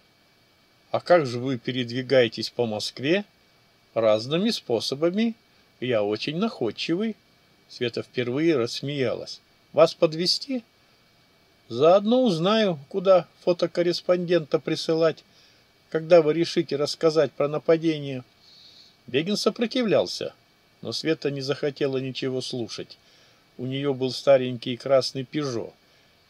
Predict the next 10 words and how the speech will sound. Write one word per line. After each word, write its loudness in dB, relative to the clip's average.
Из -8
кармашка 0
пассажирской -4
дверцы -4
торчали -2
красочные -2
детские -6
журналы -2
про 0
роботов-трансформеров. -2